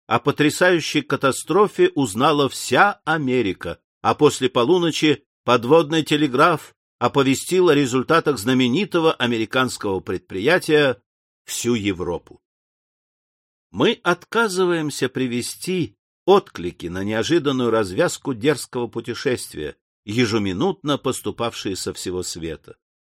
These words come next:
Получив телеграмму, секретарь морского ведомства передал приказ капитану Сускиганы ждать дальнейших распоряжений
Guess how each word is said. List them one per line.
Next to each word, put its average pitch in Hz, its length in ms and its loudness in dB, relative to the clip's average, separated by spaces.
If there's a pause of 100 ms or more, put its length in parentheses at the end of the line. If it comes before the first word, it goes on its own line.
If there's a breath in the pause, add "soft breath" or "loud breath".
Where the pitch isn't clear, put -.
(320)
Получив 147 400 4
телеграмму, 165 580 2
секретарь 151 520 0
морского 151 520 4
ведомства 139 680 0 (200)
передал 147 420 4
приказ 143 440 0
капитану 135 520 -2
Сускиганы 139 840 -2 (160)
ждать 120 600 0
дальнейших 147 720 0
распоряжений 156 840 -2